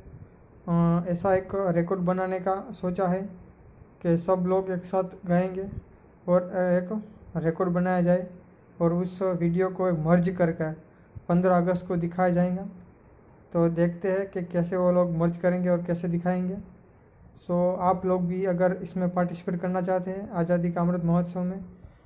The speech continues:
तो आप लोगों को इस दिखाए हुए,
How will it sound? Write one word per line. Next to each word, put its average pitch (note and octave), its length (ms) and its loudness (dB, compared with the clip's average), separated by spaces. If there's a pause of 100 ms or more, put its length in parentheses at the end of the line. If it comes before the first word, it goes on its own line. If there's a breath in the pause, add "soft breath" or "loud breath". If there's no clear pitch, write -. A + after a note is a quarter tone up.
(220 loud breath)
तो D#3 320 0 (160)
आप F3+ 180 -2
लोगों F3+ 220 -2
को F3 360 0 (1000)
इस F3+ 120 -6
दिखाए F#3 440 0
हुए, F#3 440 -2